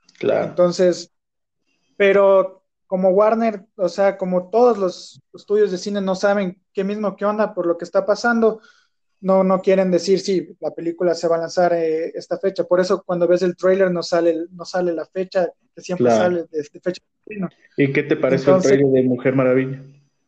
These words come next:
Speaker 2: El tráiler de Mujer Maravilla sí me gustó. El, eh, el chiste del final lo hubiera quitado. Eh, sí, sí, le hubiera quitado el chiste del final. Pero de ahí sí me gustó. El, presentaron a Cheetah, que es la, la villana del,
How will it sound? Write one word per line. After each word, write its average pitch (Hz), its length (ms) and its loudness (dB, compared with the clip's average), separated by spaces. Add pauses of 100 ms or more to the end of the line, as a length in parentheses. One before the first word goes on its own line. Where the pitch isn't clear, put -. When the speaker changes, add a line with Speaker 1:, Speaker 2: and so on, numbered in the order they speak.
(760)
Speaker 2:
El 202 160 0
tráiler 339 220 2
de 403 80 0
Mujer 370 200 -2
Maravilla 359 400 2
sí 311 120 0
me 302 80 4
gustó. 220 580 0
El, 254 240 -4
eh, 349 60 0 (280)
el 359 120 0
chiste 453 320 4
del 339 140 4
final 427 360 0
lo 427 80 4
hubiera 415 220 2
quitado. 403 640 -2
Eh, 233 260 2
sí, 220 260 -4
sí, 208 160 -4
le 202 60 -2
hubiera 196 240 2
quitado 190 220 0
el 185 60 -2
chiste - 280 -6
del 190 140 -4
final. 240 340 -2 (540)
Pero 190 200 4
de 196 100 4
ahí 233 220 2
sí 254 120 -4
me 226 100 0
gustó. 185 360 0
El, 165 260 -2 (240)
presentaron 220 480 0
a 226 80 0
Cheetah, 285 420 0
que 214 120 0
es 196 120 -4
la, 185 400 -2 (220)
la 170 180 -2
villana 190 400 0
del, 175 500 -4